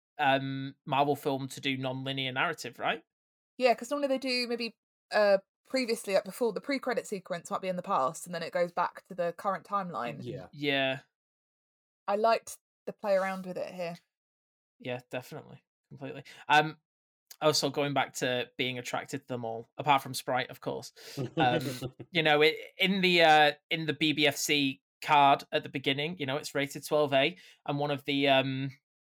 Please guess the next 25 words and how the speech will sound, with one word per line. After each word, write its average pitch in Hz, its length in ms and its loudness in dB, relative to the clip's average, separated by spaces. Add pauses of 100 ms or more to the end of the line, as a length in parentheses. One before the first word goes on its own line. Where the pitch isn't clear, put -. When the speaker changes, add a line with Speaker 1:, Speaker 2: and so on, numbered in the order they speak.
(480)
Speaker 1:
one 151 120 -2
of 139 120 -6
the 143 60 -4
things, 139 500 -4 (120)
uh, 127 120 -2
it 131 80 -8
basically 139 340 -2
says, 131 380 -4
I 135 40 -18
think 127 160 -8
it's 123 140 -14
moderate 131 580 -4
sexual 123 800 -8 (640)
something 147 460 -8 (260)
or 131 80 -8
something 127 220 -2
Speaker 3:
Yeah. 208 60 0
Speaker 1:
like 143 80 -2
that. 151 120 -6 (280)
And 160 100 4
I 175 40 2
mean, 165 200 2 (120)
you 165 100 -2
know, 160 200 6 (200)
it, 165 180 -2